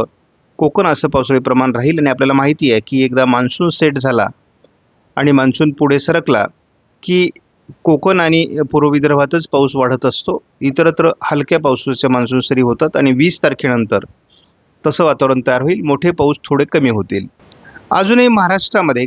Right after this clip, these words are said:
काही भागात पाऊस झालेला नाहीये, म्हणजे काही भाग पावसाचे सुटलेले आहेत आणि जे भाग सुटलेले असतात त्या भागातील शेत-,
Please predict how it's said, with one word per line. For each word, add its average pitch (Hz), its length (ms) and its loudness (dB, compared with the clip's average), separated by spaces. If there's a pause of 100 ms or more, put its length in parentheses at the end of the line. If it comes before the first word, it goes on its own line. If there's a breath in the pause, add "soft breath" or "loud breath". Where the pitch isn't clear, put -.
(100)
काही 160 360 -2
भागात 147 420 0 (260)
पाऊस 139 340 0
झालेला 127 320 0
नाहीये, 104 300 -2 (220)
म्हणजे 127 360 2
काही 139 140 2
भाग 131 240 0
पावसाचे 131 500 -4
सुटलेले 143 500 0
आहेत 101 420 -6 (540 loud breath)
आणि 170 340 2
जे 196 140 2
भाग 190 260 -2
सुटलेले 202 460 0
असतात 131 380 0 (120)
त्या 160 120 2
भागातील 147 520 -2
शेत-, 139 260 -2